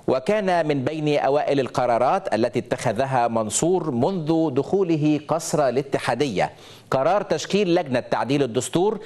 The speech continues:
في يوليو ألفين وثلاثة عشر، فضلاً عن قرار حل مجلس الشورى.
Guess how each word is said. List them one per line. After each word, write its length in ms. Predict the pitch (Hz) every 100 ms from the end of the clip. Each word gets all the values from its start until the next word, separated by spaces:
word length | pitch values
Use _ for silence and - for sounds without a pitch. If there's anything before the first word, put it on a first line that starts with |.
| - -
في 160 | -
يوليو 440 | 135 156 190 135 180 - - 127
ألفين 520 | 123 - 170 185 180 -
وثلاثة 720 | 135 127 123 139 - 131 139
عشر، 440 | 147 - - - - - -
فضلاً 580 | - 175 190 135 107 98
عن 260 | 85 131 127
قرار 540 | 147 139 196 170 156
حل 380 | - - 143 123
مجلس 320 | 127 110 107
الشورى. 400 | 113 - 95 67